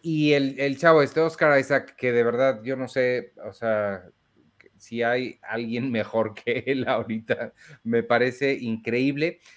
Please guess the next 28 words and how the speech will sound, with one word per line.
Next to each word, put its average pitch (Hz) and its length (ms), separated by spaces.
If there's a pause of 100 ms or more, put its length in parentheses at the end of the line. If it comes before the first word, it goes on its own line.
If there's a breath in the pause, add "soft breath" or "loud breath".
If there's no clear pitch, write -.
(260 soft breath)
La 160 440
parte 196 380
débil 180 480
de 170 80
la 139 160
película, 165 480
o 165 40
sea, 160 160
que 127 400
se - 120
me 151 60
hizo 156 100
un 165 80
poquito 160 520
débil, 151 320
es 147 380
el, 123 500 (200 soft breath)
él 151 160
conoce, 175 580
el, 156 140
su 131 140
personaje 147 440
conoce 139 360
a 143 40
un 143 120
chavito 139 440
a 127 140
quien 101 440